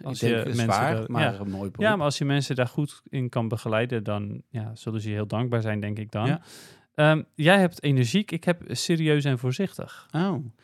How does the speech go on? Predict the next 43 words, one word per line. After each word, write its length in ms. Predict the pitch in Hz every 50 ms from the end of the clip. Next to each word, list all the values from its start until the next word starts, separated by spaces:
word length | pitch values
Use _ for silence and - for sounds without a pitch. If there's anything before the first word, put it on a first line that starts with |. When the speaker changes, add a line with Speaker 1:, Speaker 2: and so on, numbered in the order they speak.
| _ _
Speaker 2:
ik 60 | -
heb 120 | - 131 143
ook 160 | 170 175 -
opgeschreven 420 | 185 165 135 - - - 160 151 143
dat 120 | 139 131
ze 100 | - 135
bi 220 | 117 104 - 95 -
is. 280 | - 123 - - _ _ _ _ _ _ _ _ -
Speaker 1:
Ja, 160 | 185 208 - _ -
heb 160 | - 139 151
ik 100 | 156 147
ook 240 | 139 143 135 - -
<laughs> 0 |
neergezet, 500 | 123 123 113 113 - - 127 117 - -
ja. 280 | 147 127 127 117 113 - - - - -
Ja, 100 | 143 -
eerste 280 | - 160 160 160 - 165
indruk, 340 | 160 170 160 160 165 165 - -
biseksueel. 880 | 117 - 143 147 - - 135 127 - - 135 117 101 95 98 104 107 110
Speaker 2:
Ja, 360 | 151 156 147 170 185 170 - -
<laughs> 0 |
ja, 200 | 180 127 110 104
dat 160 | 104 - 202 196
zie 260 | 165 147 156 202 214
je 120 | 196 175
gewoon. 420 | 151 160 139 113 - 101 104 113 -
Oh, 80 | 127
nee. 140 | 120 151 143
Speaker 1:
<laughs> 60 | 131 120
Ja. 220 | - 151 147 120 110 - - - - - 156 160 160 - - - -
Ja, 280 | - 131 120 110 107 - -
nee, 200 | 180 202 190 -
klopt. 360 | - 190 214 254 - - -
Ja, 220 | 185 180 165 139
zij, 300 | 131 - 185 185 180 175
zij 220 | 165 - 190 190 185
is, 200 | 165 - - 151
eh, 560 | 147 139 135 131 127 123 127 127 123 120 113
eh, 40 | 113 -
openlijk 380 | 156 165 165 180 160 143 127
biseksueel, 520 | 127 135 - - 139 127 - - 131 120 117
terwijl 280 | - 123 117 117 - -
ik, 140 | 123 117